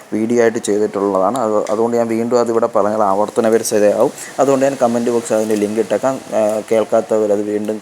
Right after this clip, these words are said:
കേട്ട് നോക്കുക. ആ, പിന്നെ എനിക്ക് അതിൻ്റെ അകത്തൊരു കാര്യം കൂടി പറയാം. നമ്മുടെ റീജിയണിൻ്റെ കാര്യമാണ്. റീജിയൺ വൺ, റീജിയൺ ടു, റീജിയൺ ത്രീ. അത്, ആ, പലപ്പോഴും, അതായത് റീജിയൺ വൺ അല്ലെങ്കിൽ നമ്മൾ പ്ലെയിൻ ഹൈവേയിൽ എന്ന് വെച്ചാൽ, ആ, സ്ട്രെയിറ്റ് ആയിട്ടുള്ള റോഡുകൾ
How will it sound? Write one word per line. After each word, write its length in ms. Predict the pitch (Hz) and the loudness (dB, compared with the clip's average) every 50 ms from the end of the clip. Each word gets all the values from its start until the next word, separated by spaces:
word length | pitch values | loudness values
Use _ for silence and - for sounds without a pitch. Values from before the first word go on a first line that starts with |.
| - | -2
കേട്ട് 200 | 107 107 101 - | -2 -2 0 -2
നോക്കുക. 420 | 104 101 85 - - 123 135 165 - - - - - - - - - - - - - - - - - - - - 117 | -2 -2 -4 -6 -4 -2 -2 -2 -2 -4 -18 -20 -20 -20 -20 -20 -20 -20 -20 -20 -20 -20 -20 -20 -20 -20 -14 -8 -4
ആ, 380 | 113 104 104 101 107 113 110 113 - | -4 -2 -2 -4 -4 -6 -8 -8 -6
പിന്നെ 240 | 127 120 127 135 135 - - - - - - - | -4 -4 -2 -4 -4 -6 -14 -20 -20 -16 -10 -6
എനിക്ക് 160 | 143 139 143 | -4 0 0
അതിൻ്റെ 140 | 139 135 139 | 2 2 2
അകത്തൊരു 320 | 131 139 131 139 135 135 131 - - - - | 2 2 0 0 -2 -2 -4 -8 -14 -6 0
കാര്യം 200 | 135 131 127 131 | 0 2 2 2
കൂടി 120 | 127 127 123 | 0 0 0
പറയാം. 180 | 123 120 120 | 2 2 0
നമ്മുടെ 220 | 120 117 117 117 113 | 0 0 -2 -2 0
റീജിയണിൻ്റെ 560 | 113 113 113 113 113 123 123 127 123 120 117 | 0 0 -2 -2 -2 -2 -2 -2 -2 -2 0
കാര്യമാണ്. 440 | 104 104 101 104 104 101 107 117 113 | 2 2 2 2 2 0 -2 -2 -2
റീജിയൺ 360 | 113 107 107 - 123 117 110 | -2 -2 -2 -2 -4 -4 0
വൺ, 220 | 107 113 127 135 127 113 | 0 0 -2 -2 -4 -4
റീജിയൺ 260 | 107 107 104 113 113 | -4 -4 -4 -4 -4
ടു, 160 | 101 120 117 | -2 -2 -2
റീജിയൺ 340 | 110 107 101 101 110 107 101 | -2 -2 -4 -4 -6 -8 -6
ത്രീ. 140 | 98 123 147 - - - - - - - - | -4 -6 -6 -6 -10 -16 -18 -18 -14 -6 -2
അത്, 320 | - 143 156 160 156 160 | 0 2 4 4 4 4
ആ, 420 | 156 156 - - 151 147 143 139 123 - | 2 -2 -8 -6 -2 0 0 0 0 0
പലപ്പോഴും, 400 | 135 127 131 131 - 131 113 107 - | 0 0 0 2 0 0 0 0 -2
അതായത് 280 | 117 117 123 120 127 123 | -2 -2 0 0 0 0
റീജിയൺ 380 | 123 123 117 135 143 139 127 | 0 -2 -2 -4 -4 -4 0
വൺ 240 | 120 120 127 135 135 - | 0 0 0 0 -2 -4
അല്ലെങ്കിൽ 520 | 120 123 120 123 120 - - 127 120 117 | -4 -4 -4 -4 -6 -6 -6 -6 -6 -4
നമ്മൾ 320 | 117 113 113 117 123 135 135 - - - - - - - - - | -4 -4 -4 -2 -2 -2 -2 -4 -14 -20 -20 -20 -20 -18 -14 -14
പ്ലെയിൻ 340 | - 117 - 131 131 143 151 | -12 -6 0 0 2 2 0
ഹൈവേയിൽ 440 | 143 139 131 113 110 104 101 98 98 | -2 0 0 0 0 0 -2 -2 -2
എന്ന് 200 | - - 120 123 | -6 -6 -6 -6
വെച്ചാൽ, 240 | 120 113 135 135 151 | -4 -4 -4 -4 -6
ആ, 320 | - - - - 135 120 117 113 113 113 113 117 113 113 113 113 110 | -6 -10 -16 -12 -8 -4 -4 -2 -2 -2 -2 -2 -2 -2 -4 -4 -6
സ്ട്രെയിറ്റ് 600 | 107 - - - - - 123 123 127 123 - 139 | -8 -14 -20 -10 -4 -2 0 0 0 0 0 0
ആയിട്ടുള്ള 280 | 135 135 131 131 131 | 0 0 0 0 2
റോഡുകൾ 420 | 123 113 110 110 110 107 113 113 | 2 2 2 2 2 2 0 0